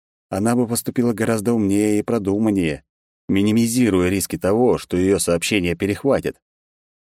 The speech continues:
Какой бы узел трафика она использовала, чтобы это было невозможно отследить? Чувствуя, что очередной вариант будет сложным, он налил себе чашку крепкого кофе, хрустнул пальцами, зашёл на сайт Межгалактического банка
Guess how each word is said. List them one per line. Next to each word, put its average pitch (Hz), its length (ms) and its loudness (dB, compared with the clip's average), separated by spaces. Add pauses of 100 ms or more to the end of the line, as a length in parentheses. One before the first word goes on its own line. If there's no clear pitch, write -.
(260)
Какой 160 380 0
бы 143 160 0
узел 135 340 2
трафика 117 440 -2
она 101 140 0
использовала, 113 560 0
чтобы 92 420 -2
это 107 200 -2
было 98 220 0
невозможно 90 500 -2
отследить? 104 500 -2 (1000)
Чувствуя, 87 460 0
что - 180 -2
очередной 87 420 0
вариант 85 480 0
будет 82 280 -4
сложным, 104 500 -2 (380)
он 131 180 4
налил 101 280 4
себе 87 220 -2
чашку 87 340 -2
крепкого 85 400 -2
кофе, 110 500 -2 (200)
хрустнул 120 440 -2
пальцами, 104 580 0 (400)
зашёл 123 360 0
на 87 120 0
сайт 95 300 0
Межгалактического 87 800 -2
банка 104 480 -2